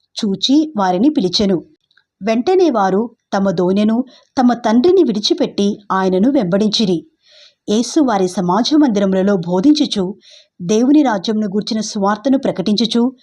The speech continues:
ప్రజలలోని ప్రతి వ్యాధిని, రోగమును స్వస్థపరచుచు, గలిలయ ఎందంతటా సంచరించెను. ఆయన కీర్తి సిరియా దేశమంతటా వ్యాపించెను. నానా విధములైన రోగముల చేతను, వేదనల చేతను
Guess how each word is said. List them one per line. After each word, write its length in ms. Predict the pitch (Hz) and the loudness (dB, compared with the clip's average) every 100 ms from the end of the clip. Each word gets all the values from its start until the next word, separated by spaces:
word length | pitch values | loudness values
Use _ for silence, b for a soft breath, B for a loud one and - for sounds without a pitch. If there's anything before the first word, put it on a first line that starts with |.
| b b _ _ | b b _ _
ప్రజలలోని 680 | 233 226 311 392 349 247 220 | -2 0 2 2 2 2 0
ప్రతి 320 | 226 208 208 | -2 -4 -2
వ్యాధిని, 680 | 202 202 202 233 233 247 254 _ _ - | 0 0 0 0 2 0 -2 _ _ -6
రోగమును 440 | 196 214 269 262 233 | -2 0 2 2 2
స్వస్థపరచుచు, 920 | - 190 - 311 247 202 202 220 214 B B B B 196 240 | -2 -8 -4 -4 -2 -4 -2 -2 -4 B B B B -4 0
గలిలయ 280 | 247 320 349 | 2 4 4
ఎందంతటా 640 | 294 202 233 240 311 330 | 2 0 0 -2 -2 -2
సంచరించెను. 840 | - 220 226 202 202 220 185 156 - b b b b - | -2 -2 0 0 0 0 -2 -4 -10 b b b b -4
ఆయన 260 | 196 202 196 | -2 0 -2
కీర్తి 680 | 196 247 277 - 220 247 _ - | -2 -2 -2 -2 -2 -4 _ -16
సిరియా 440 | - 269 294 330 | -2 2 4 4
దేశమంతటా 640 | 269 233 226 208 190 196 285 | 2 -2 -2 -2 -2 0 0
వ్యాపించెను. 800 | 277 196 214 208 233 214 165 - b b b b - | 0 0 0 0 2 0 0 -4 b b b b -4
నానా 380 | 208 214 277 349 | 0 2 2 2
విధములైన 560 | 294 226 247 247 220 202 | 2 2 2 2 2 0
రోగముల 480 | 185 214 277 277 269 220 | 0 2 2 2 0 -2
చేతను, 380 | 220 220 233 254 _ _ _ | 0 0 -2 -6 _ _ _
వేదనల 480 | 196 208 220 302 285 | -2 0 2 2 2
చేతను 560 | 254 226 190 214 214 | 0 -2 -2 0 0